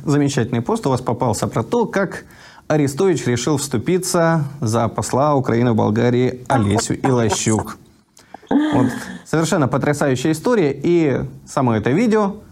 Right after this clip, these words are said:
Олеси, и, собственно, ситуация с Арестовичем. Что происходит вообще вокруг этой истории?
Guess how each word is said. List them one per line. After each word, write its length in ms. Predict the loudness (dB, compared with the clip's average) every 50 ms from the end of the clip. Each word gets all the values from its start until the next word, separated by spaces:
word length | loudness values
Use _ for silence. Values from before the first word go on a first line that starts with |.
| -20 -20 _ _ _ _ _
Олеси, 680 | -2 0 2 4 4 2 2 0 0 0 0 0 0 -2
и, 380 | 0 0 2 2 2 2 0 0
собственно, 600 | 0 -2 -4 -4 -2 0 0 2 2 0 -2 -4 -6 -8 -8
ситуация 380 | -4 -2 0 0 0 0 -2
с 80 | 0 0
Арестовичем. 480 | 0 -2 0 0 0 0 0 0 -2 -6 -8 -10
Что 280 | -10 -6 -2 0 0 0
происходит 600 | 2 2 2 2 0 0 0 2 2 2 2 0
вообще 220 | 0 0 0 0
вокруг 320 | 0 0 0 0 0 2 2
этой 260 | 0 0 0 -2 -2
истории? 1000 | -2 -4 -2 0 2 2 2 2 2 2 2 2 2 2 0 0 -2 -4 -6